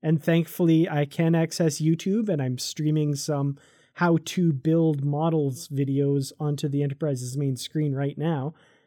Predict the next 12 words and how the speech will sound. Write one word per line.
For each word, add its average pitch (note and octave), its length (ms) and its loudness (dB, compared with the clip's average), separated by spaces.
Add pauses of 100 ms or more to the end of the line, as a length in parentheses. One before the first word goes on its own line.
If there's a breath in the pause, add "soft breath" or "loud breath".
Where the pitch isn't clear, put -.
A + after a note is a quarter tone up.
And D#3+ 220 2
you D#3 80 2
can D#3 320 2
find D#3+ 320 0
me D#3 180 0
on D3+ 220 0
YouTube D3+ 380 0
at C3+ 100 -6
youtube C#3 360 -2
dot C3 260 -6
com D3+ 300 -4
slash B2+ 540 -6